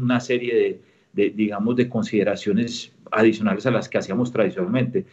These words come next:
Ese comprador, ¿qué contrato tiene? ¿Cómo está garantizando sus recursos? ¿Cómo le puede usted entregar, digamos, como vendedor responsablemente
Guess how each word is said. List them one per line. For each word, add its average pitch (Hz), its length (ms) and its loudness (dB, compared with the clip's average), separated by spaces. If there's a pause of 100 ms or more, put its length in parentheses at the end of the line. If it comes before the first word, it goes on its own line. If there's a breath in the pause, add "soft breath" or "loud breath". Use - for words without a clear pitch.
(180 soft breath)
Ese 110 260 4
comprador, 107 500 0
¿qué - 140 -2
contrato 117 540 -2
tiene? 120 440 2
¿Cómo 110 220 -2
está 107 200 -4
garantizando 104 580 -4
sus - 200 -18
recursos? 123 600 -4 (300 loud breath)
¿Cómo 127 320 4
le 131 100 2
puede 113 300 -2
usted 127 220 -10
entregar, 123 420 -4
digamos, 123 300 -6
como 110 180 -8
vendedor 98 440 -4 (360 soft breath)
responsablemente 120 1400 0